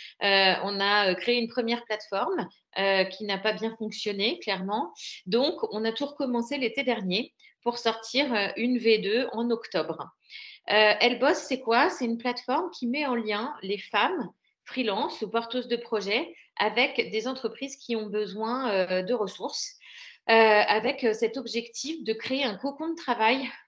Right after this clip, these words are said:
pour la femme freelance où elle peut trouver sur la plateforme, ben, tous les outils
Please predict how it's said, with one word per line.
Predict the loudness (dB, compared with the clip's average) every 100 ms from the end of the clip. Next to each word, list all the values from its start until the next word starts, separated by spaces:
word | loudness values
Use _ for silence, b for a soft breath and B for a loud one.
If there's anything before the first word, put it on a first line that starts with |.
| -6
pour | 0
la | 0
femme | 0 -4 -4
freelance | -6 -4 -6 -8 -14 B B B
où | -6 2
elle | 2 2
peut | -6
trouver | -6 -4 -4
sur | -2
la | -2 -2
plateforme, | -6 -4 -4 -2
ben, | -6
tous | -6
les | -6 -6
outils | -8 -12 -8 -8